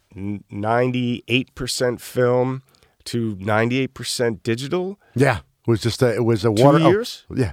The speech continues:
Speaker 2: waterfall. Exactly. Two years. Yeah.
Speaker 1: But then right after that, there was a huge shakeup in post.
Speaker 2: Yep.
Speaker 1: Right?
Speaker 2: Yeah.
Speaker 1: Post film finishing, post color, post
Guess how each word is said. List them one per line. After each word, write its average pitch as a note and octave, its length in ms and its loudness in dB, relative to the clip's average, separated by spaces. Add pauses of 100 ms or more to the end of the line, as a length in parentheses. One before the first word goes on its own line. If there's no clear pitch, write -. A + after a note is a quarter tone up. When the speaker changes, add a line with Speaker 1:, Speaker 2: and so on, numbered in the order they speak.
Speaker 2:
waterfall. G#2 560 0 (140)
Exactly. G#2+ 540 -2 (220)
Two C3 140 -4
years. G2+ 380 -4 (380)
Yeah. G2 260 -4
Speaker 1:
But A2+ 160 -2
then C#3 240 0
right C#3 380 2
after B2+ 360 0
that, A#2 440 2 (840)
there A2 220 2
was G#2+ 200 0
a G#2+ 60 -4
huge B2 460 -6
shakeup G#2 520 -4 (140)
in F#2+ 300 -10
post. - 540 -8 (1040)
Speaker 2:
Yep. G2+ 200 -2 (360)
Speaker 1:
Right? F#2+ 420 -4
Speaker 2:
Yeah. A#2 160 -2
Speaker 1:
Post A#2+ 380 -2
film A#2+ 400 -2
finishing, C3+ 600 -4
post - 440 -6 (160)
color, C#3 400 -2
post - 580 -8